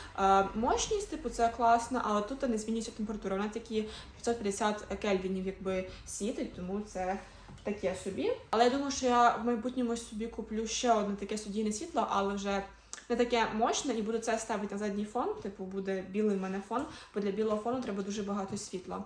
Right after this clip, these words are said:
Ну, а те, що придбаю, то буде як основне. Також я собі купила неправильний софтбокс. <laughs> Він, е, прямокутний, а треба було круглий.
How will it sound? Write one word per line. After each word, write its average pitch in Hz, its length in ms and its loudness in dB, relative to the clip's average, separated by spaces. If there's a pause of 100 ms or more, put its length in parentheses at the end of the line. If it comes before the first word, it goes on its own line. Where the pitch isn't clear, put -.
(160)
Ну, 233 160 2
а 220 80 -2
те, 233 120 4
що 240 180 -2
придбаю, 233 420 4
то 196 80 -6
буде 196 200 0
як 190 220 -4
основне. 185 480 -6 (880)
Також 262 220 6
я 247 60 0
собі 226 220 2
купила 226 460 4
неправильний 214 420 4
софтбокс. 208 600 2 (220)
<laughs> - 260 -10
Він, 247 260 6
е, 196 140 2
прямокутний, 233 640 2
а 214 40 0
треба 214 180 0
було 214 140 2
круглий. 196 460 -2